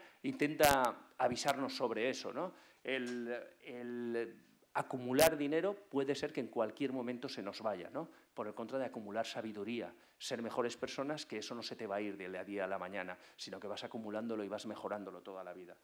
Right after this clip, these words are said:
Y luego, por último, eh, una idea que creo que también es importante, y es que la riqueza en sí mismo, por sí mismo, no es mala. Buena es la riqueza cuando es sin pecado, nos dice la sabiduría. La riqueza en sí mismo, nos está diciendo, la riqueza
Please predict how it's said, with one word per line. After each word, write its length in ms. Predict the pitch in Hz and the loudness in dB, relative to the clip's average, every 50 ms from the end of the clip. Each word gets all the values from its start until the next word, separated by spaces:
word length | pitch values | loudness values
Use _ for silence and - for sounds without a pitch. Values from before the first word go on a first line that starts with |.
| - - - - - - - _ _ - | -20 -20 -20 -20 -20 -20 -20 _ _ -2
Y 100 | 156 - | 4 8
luego, 440 | 151 180 175 175 208 226 214 - | 8 8 10 10 8 8 6 6
por 160 | - 143 139 151 | 2 2 4 4
último, 540 | 175 165 - 196 190 190 202 214 208 196 | 2 2 0 0 2 4 4 6 6 4
eh, 280 | - 143 131 127 131 127 - - | 4 2 0 0 -2 -2 -4 -4
una 200 | 147 156 170 190 | 0 2 4 4
idea 380 | 180 156 156 180 196 196 208 208 | 4 4 4 2 2 2 0 -2
que 140 | - 139 123 | -4 -6 -6
creo 180 | 147 143 156 | -6 -6 -6
que 60 | 156 151 | -4 -4
también 260 | 147 135 127 131 131 | -4 -4 -4 -4 -4
es 140 | 127 131 - | -6 -6 -8
importante, 460 | 139 135 139 135 135 165 165 196 190 | -8 -8 -8 -6 -6 -6 -4 -4 -6
y 180 | 185 139 139 | -4 -4 -4
es 160 | 156 151 - - | -4 -4 -4 -2
que 200 | 185 190 185 185 - - - - - _ _ _ _ - | 0 0 0 -2 -8 -18 -20 -20 -20 _ _ _ _ 4
la 140 | 127 139 | 6 6
riqueza 460 | 131 123 123 123 - 165 156 - 175 175 | 8 6 4 2 0 0 0 2 0 0
en 100 | 160 131 | 0 -2
sí 200 | - - 139 135 | -4 -4 -4 -2
mismo, 400 | 156 175 165 - 135 123 120 120 | -2 -4 -4 -4 -6 -6 -4 -2
por 120 | 131 123 | -4 -4
sí 160 | - - 143 | -4 -4 -4
mismo, 300 | 135 151 147 147 143 127 | -4 -4 -2 0 0 0
no 140 | 120 117 110 | 2 2 0
es 160 | 110 110 117 | 0 -2 -2
mala. 320 | 120 135 147 131 101 92 - - - - - - _ _ - | 0 0 0 0 -2 -4 -6 -12 -20 -20 -20 -20 _ _ -6
Buena 320 | 120 113 151 175 175 160 | -2 0 0 0 0 -2
es 80 | - - | -4 -4
la 100 | 127 120 | -4 -4
riqueza 500 | 113 110 - 143 139 - - 110 101 - - - _ _ | -4 -6 -6 -6 -6 -4 -4 -6 -6 -6 -10 -20 _ _
cuando 300 | _ - 131 120 107 117 | _ -2 0 2 4 4
es 80 | 123 123 | 4 4
sin 260 | - - 131 120 107 | 2 0 -2 -2 0
pecado, 460 | - 113 107 139 143 139 113 92 87 - - - - _ | -2 0 4 4 4 4 2 0 -6 -10 -18 -20 -16 _
nos 180 | - 120 123 117 | -4 -4 -2 -2
dice 240 | 131 139 135 135 131 | -2 -4 -4 -2 -2
la 120 | 120 117 | -4 -2
sabiduría. 680 | - 117 107 113 107 107 113 131 147 139 104 90 - - - - - - - _ - | -2 -4 -4 -4 -4 -4 -4 -2 0 0 0 -2 -2 -8 -18 -20 -20 -20 -16 _ 0
La 100 | 131 143 | 2 2
riqueza 380 | 123 131 131 165 175 175 208 | 2 2 2 0 0 0 0
en 80 | 202 196 | -2 -2
sí 160 | - 196 190 | -4 -4 -4
mismo, 320 | 180 190 185 165 190 196 185 | -2 -2 -2 -2 -2 -2 -2
nos 100 | 165 147 | -2 -4
está 200 | 151 - - 151 | -4 -4 -2 -2
diciendo, 340 | 143 135 - 127 123 123 | -2 -2 -4 -2 -2 0
la 100 | 113 110 | 0 0
riqueza 420 | 113 117 113 147 151 151 190 190 | 0 -2 -4 -6 -4 -2 -2 -2